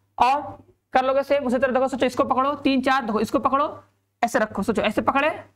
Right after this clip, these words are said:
ऐसे रखे, तो तीन गया एक के पास, ये गया चार के पास, तो तीन एक कम तीन, चार तीन बारह, बारह तीन पन्द्रह। आराम से करना भाई, आराम से। देखो, इसको पकड़ो ना,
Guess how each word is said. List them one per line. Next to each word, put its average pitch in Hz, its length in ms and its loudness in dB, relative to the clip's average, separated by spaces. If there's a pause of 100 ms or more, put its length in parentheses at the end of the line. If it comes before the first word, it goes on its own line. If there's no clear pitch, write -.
(300)
ऐसे 233 160 0
रखे, - 240 -2
तो 185 100 -2
तीन 262 300 0
गया 277 120 2
एक 262 200 -2
के 294 80 0
पास, - 360 0 (100)
ये 240 80 2
गया 240 100 0
चार 214 200 0
के 190 80 -2
पास, 175 220 -6 (200)
तो 247 60 0
तीन 285 300 0
एक 285 140 -2
कम 285 160 2
तीन, 320 340 -2 (220)
चार 247 160 2
तीन 277 200 0
बारह, 196 280 0 (100)
बारह - 180 2
तीन 285 120 -4
पन्द्रह। 180 400 0 (3250)
आराम 254 240 2
से 262 80 0
करना 254 180 2
भाई, 262 100 2
आराम 247 160 0
से। 233 60 0
देखो, 208 300 -2 (1000)
इसको 220 200 2
पकड़ो 262 240 0
ना, 285 280 -2